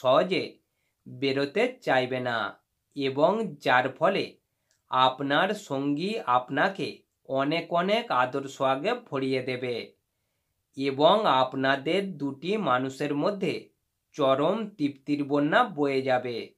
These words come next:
তাহলে এই পর্যন্তই ছিল আজকের বিষয়। ভিডিওটি এখানেই সমাপ্ত ঘোষণা করছি। অনুগ্রহ করে একটি লাইক,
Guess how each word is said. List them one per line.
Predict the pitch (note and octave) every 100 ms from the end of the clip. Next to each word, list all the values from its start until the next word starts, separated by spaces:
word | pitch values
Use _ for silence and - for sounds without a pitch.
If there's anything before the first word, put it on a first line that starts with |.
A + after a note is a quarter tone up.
| _ _ _ _ _ _ _ -
তাহলে | A#2 A#2+ D3+ G3+ D3 A2 - _ _ C3
এই | C3+ C#3 C3+
পর্যন্তই | C#3 C3+ C3 C#3+ C#3+ D3 C#3+ C#3
ছিল | D#3 G3+ D3
আজকের | B2+ - C#3+ C3+ C3
বিষয়। | B2+ A#2 B2 A2+ G2+ - _ _ -
ভিডিওটি | C3+ C3 C#3+ D3 C#3+ F#3 G3 G#3+ D#3
এখানেই | - C3+ D3 G3+
সমাপ্ত | G3+ C#3 C3 B2 -
ঘোষণা | C3 C3+ C3 D3 G3 B3+ -
করছি। | C3+ C3 - B2 A2 G2 _ _ _ _ _ -
অনুগ্রহ | D3+ G3+ G#3 G3 G3+ G3+
করে | G#3+ A#3+
একটি | G3+ - F#3 E3 C#3+
লাইক, | C3+ D3 F#3 G#3+